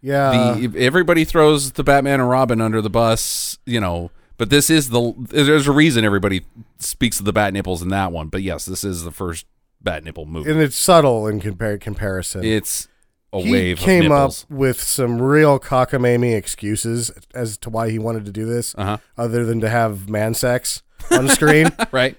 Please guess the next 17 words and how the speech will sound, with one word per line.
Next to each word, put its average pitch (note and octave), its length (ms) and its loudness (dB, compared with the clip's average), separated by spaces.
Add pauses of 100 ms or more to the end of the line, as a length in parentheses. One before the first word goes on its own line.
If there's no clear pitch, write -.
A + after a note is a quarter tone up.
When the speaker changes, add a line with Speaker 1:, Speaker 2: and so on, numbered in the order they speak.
Speaker 1:
And F#3 160 2
they're F3+ 100 6
just, E3 280 -2
like, D3+ 120 2
ridiculous, C#3 260 0
like, C3+ 100 -2
"Whoa, G3 260 8
the, E3+ 180 2 (280)
you D#3 320 -10
know, D3+ 300 2
Batman F3 400 0
needs E3 160 2
to D#3 80 -6
be D#3 120 0
more D#3 180 4
animat-, D3+ 460 0
animatonical C#3+ 920 -2